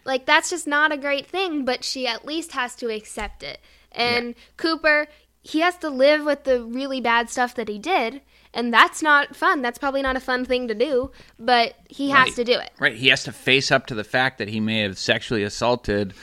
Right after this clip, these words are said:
Speaker 2: somebody that he cares about deeply and
Speaker 1: Mm-hmm.
Speaker 2: that he really didn't save the people that he,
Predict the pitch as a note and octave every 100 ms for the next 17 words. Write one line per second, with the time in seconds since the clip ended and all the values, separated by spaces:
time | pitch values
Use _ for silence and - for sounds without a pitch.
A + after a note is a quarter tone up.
0 | - - - G#2+ G#2 G#2+ G#2 G#2 - C3+
1 | D#3+ B2 F#2 F#2 G2 - B2 D#3 - G#2
2 | G#2 G#2 - C3 D3+ C#3+ C3+ C3 C3+ C#3+
3 | D3+ C#3 A#2+ C#3+ F3 - D#3 D#3+ E3 B2+
4 | - _ B2+ G#2+ C#3 B2+ C#3 C3 C3 A#2+
5 | C3 C3 C3